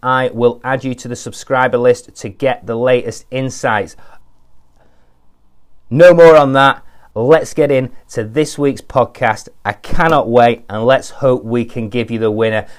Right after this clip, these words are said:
I'm expecting to be able to give you a good run for your money come Sunday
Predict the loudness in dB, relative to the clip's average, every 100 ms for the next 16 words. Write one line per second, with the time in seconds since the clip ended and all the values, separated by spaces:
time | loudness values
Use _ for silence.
0 | -8 -8 -8 -12 -2 -2 -2 -10 -12 -8
1 | 0 0 0 -4 -10 -6 -6 -4 -4 -4
2 | -2 -2 0 -2 -4 -4 -2 -2 -2 -6
3 | -8 -8 -10 -10 -8 -6 -2 -2